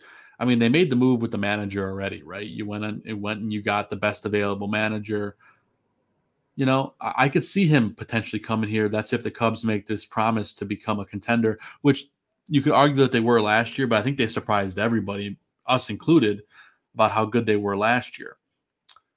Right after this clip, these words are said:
The Dodgers, are they a contender, Vin? They're good every year, and they get trounced in the playoffs, it feels like,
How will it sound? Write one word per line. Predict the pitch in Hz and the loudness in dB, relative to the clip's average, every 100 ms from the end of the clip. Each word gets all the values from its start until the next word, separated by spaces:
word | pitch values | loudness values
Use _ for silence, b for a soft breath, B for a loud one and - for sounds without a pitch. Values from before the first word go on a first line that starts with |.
| _ _ _ _ _ _ _ _ _ _ | _ _ _ _ _ _ _ _ _ _
The | 120 | 2
Dodgers, | 123 127 131 135 139 - - _ _ _ _ _ | 6 6 4 0 -2 -6 -16 _ _ _ _ _
are | 139 170 | 0 2
they | 196 196 | 4 4
a | 190 | 2
contender, | 214 190 202 202 202 202 | 0 0 2 0 0 0
Vin? | 214 220 196 - | 0 -2 -4 -2
They're | 135 | -2
good | 123 120 175 | 0 2 2
every | 147 135 139 135 147 | 0 -2 -2 0 0
year, | 127 127 135 | 2 2 2
and | 131 | 0
they | 117 | -2
get | 110 120 | -2 -6
trounced | 117 - 120 120 123 123 117 | -6 -4 0 0 -2 -6 -8
in | |
the | 107 | -8
playoffs, | - 120 110 104 101 - | -4 -2 2 0 -2 -6
it | 82 | -16
feels | - 139 139 110 | -8 -2 -2 -2
like, | 107 101 | -6 -8